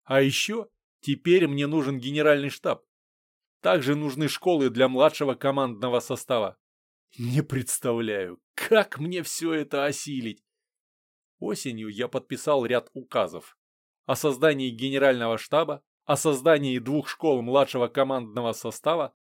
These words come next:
а также об учреждении академии при Генштабе. Осенью я вернул в Панаму оба экспедиционных корпуса, первый и второй.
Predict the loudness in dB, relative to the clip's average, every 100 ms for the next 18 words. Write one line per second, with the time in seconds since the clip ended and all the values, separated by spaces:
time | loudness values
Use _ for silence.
0 | _ -2 4 4 4 -2 -2 -2 -2 _
1 | -6 -4 -4 -2 -2 0 0 0 -2 -2
2 | -2 -2 -4 -4 -4 -6 -4 -4 -6 -4
3 | -4 -4 -16 _ _ _ _ _ _ _
4 | _ -6 -4 -4 -8 -10 -10 -10 -12 -4
5 | 0 0 0 -2 -8 -6 -4 -2 -4 -6
6 | -8 -2 2 2 -2 -10 -10 -8 -6 -2
7 | -2 -2 -6 -4 -4 -4 -12 -14 -12 -4
8 | -2 -2 -6 -10 -4 -4 -4 -12